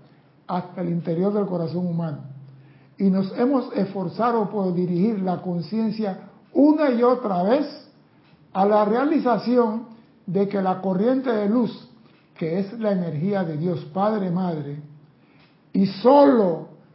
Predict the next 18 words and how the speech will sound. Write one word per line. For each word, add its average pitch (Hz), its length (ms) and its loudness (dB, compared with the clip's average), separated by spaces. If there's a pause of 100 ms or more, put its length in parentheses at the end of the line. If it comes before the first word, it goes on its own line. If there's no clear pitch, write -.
(140)
de 196 440 4
esa 240 300 0
luz 247 480 2 (280)
viene 247 580 6 (140)
toda 233 280 4
la 180 160 -2
paz, 269 220 0 (1040)
toda 254 260 8
la 202 120 4
belleza, 220 720 2 (580)
toda 254 240 8
la 220 100 6
armonía 247 720 2 (360)
y 175 140 0
todo 233 280 4
el 214 80 2
amor 269 480 2 (360)
y 180 120 0